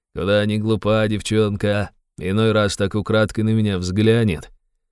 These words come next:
Аж напрожжёт. А знаете, у неё личико вроде Рафаэловой Мадонны. Ведь у Сикстинской Мадонны лицо фантастическое, лицо скорбной, юродивой.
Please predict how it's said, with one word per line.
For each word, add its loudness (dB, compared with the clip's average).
Аж -2
напрожжёт. 2
А 2
знаете, 4
у 4
неё 2
личико 0
вроде 4
Рафаэловой 0
Мадонны. 0
Ведь 0
у 6
Сикстинской 0
Мадонны 2
лицо 0
фантастическое, -4
лицо -2
скорбной, 0
юродивой. 2